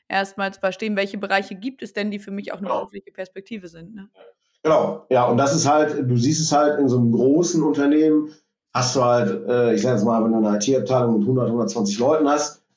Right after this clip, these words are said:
Speaker 2: äh, aufgeteilt auf, äh, auf Teams, ne?
Speaker 1: Mhm.
Speaker 2: Ähm, durchläufst du deine ganzen Teams, ne? Aber du kriegst halt nie so wirklich das mit, worauf du Lust hast, ne? Und wenn du so ein kleines Unternehmen bist,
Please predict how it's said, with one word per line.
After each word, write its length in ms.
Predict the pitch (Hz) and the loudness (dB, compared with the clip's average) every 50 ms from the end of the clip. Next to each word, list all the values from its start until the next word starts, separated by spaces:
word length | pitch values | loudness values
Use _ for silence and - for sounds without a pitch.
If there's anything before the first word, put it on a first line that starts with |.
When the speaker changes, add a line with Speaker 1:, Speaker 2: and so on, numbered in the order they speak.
| _ - | _ -6
Speaker 2:
äh, 240 | 120 120 117 117 113 | -2 0 2 2 2
aufgeteilt 680 | - - 131 127 - 120 101 107 123 123 127 127 104 101 | 2 0 0 -2 -2 -4 -2 0 2 2 2 0 0 0
auf, 400 | - 123 117 101 - - - - | 0 0 0 -2 -2 -6 -6 -2
äh, 500 | 127 120 117 117 113 113 110 104 101 101 | 0 2 2 4 2 2 2 0 0 0
auf 160 | - 104 101 - | -2 -2 -2 -2
Teams, 580 | - 135 139 160 196 202 202 - - - - _ _ _ _ - | -2 0 2 4 6 4 4 4 0 -4 -10 _ _ _ _ -8
ne? 320 | 117 123 135 143 156 - - | -4 -2 0 0 -2 -2 -4
Speaker 1:
Mhm. 140 | 110 107 113 | -4 -2 0
Speaker 2:
Ähm, 200 | 120 117 117 110 | 2 2 2 2
durchläufst 400 | - 113 107 120 123 - - - | 0 -2 -2 -2 0 0 0 0
du 40 | 135 | 0
deine 220 | 120 123 120 117 | 0 2 2 2
ganzen 300 | 117 117 123 - - 104 | 2 0 0 0 0 2
Teams, 540 | 101 - 135 165 190 202 202 202 - - - - - - _ - | 2 2 4 4 6 4 4 4 0 -4 -10 -14 -16 -16 _ -4
ne? 400 | 120 131 160 170 165 165 - - - | -2 0 0 0 -2 -4 -6 -10 -6
Aber 220 | - 107 110 117 113 | -2 0 2 2 2
du 160 | 120 117 - | 2 2 0
kriegst 240 | - 143 135 - 135 | -2 -4 -4 0 0
halt 400 | 127 127 123 107 - - - 135 | 2 2 2 0 -2 -4 -2 0
nie 140 | 135 135 | 2 2
so 160 | 131 131 123 117 | 4 2 2 0
wirklich 220 | - - 104 - | 0 -2 -4 -2
das 220 | 123 117 - - | -2 -2 -2 0
mit, 300 | 127 127 127 - - - - - _ _ _ _ _ - | 0 0 0 -2 -4 -10 -14 -18 _ _ _ _ _ -12
worauf 400 | - 123 120 127 120 123 120 127 | -6 -2 0 0 2 2 0 0
du 60 | - 127 | 0 0
Lust 280 | 123 143 143 - - | 0 0 -2 -2 -6
hast, 220 | 92 87 - - 104 | -4 -4 -2 0 2
ne? 100 | 104 101 | 2 4
Und 120 | 104 104 | 4 2
wenn 80 | 107 107 | 2 2
du 60 | 104 | 2
so 100 | 104 104 | 2 2
ein 60 | 101 | 2
kleines 280 | 101 113 113 120 123 117 | 2 0 0 0 0 -2
Unternehmen 420 | 104 - 107 107 113 131 143 147 | 0 0 0 2 2 2 2 2
bist, 300 | 156 151 156 - - _ | 2 0 -2 -4 -10 _